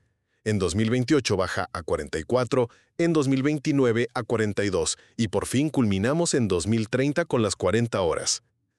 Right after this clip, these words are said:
Y recuerda la regla de oro. Es completamente ilegal reducir salarios o prestaciones. Ajustar los turnos ahorita es literalmente como armar un rompecabezas de relojero.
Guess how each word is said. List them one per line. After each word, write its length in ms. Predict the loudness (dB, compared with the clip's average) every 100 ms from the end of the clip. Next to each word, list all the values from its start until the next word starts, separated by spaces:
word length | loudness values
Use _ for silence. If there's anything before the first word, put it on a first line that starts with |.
| _ -2
Y 100 | 0
recuerda 460 | 0 2 2 4
la 100 | 2
regla 320 | 2 2 2
de 80 | 4
oro. 320 | 4 4 0 -6 _ _ _ -4
Es 180 | -2 0
completamente 800 | 0 0 0 0 2 0 2 2
ilegal 360 | 2 0 0
reducir 480 | -2 -4 -4 -2 -2
salarios 540 | -2 -2 0 0 0
o 60 | 0
prestaciones. 800 | -2 -2 -2 -2 -2 -4 -6 -8 _ _ _ _ _ _ -8
Ajustar 460 | -2 0 2 2
los 120 | 2
turnos 380 | 2 2 2 2
ahorita 380 | 0 0 0 -2
es 180 | -2 0
literalmente 680 | 0 0 0 2 0 0 -2
como 260 | 0 0
armar 240 | 0 0 0
un 140 | 0
rompecabezas 720 | 0 -2 -2 -2 -2 0 0
de 80 | -2
relojero. 580 | -2 -2 0 0 0 -2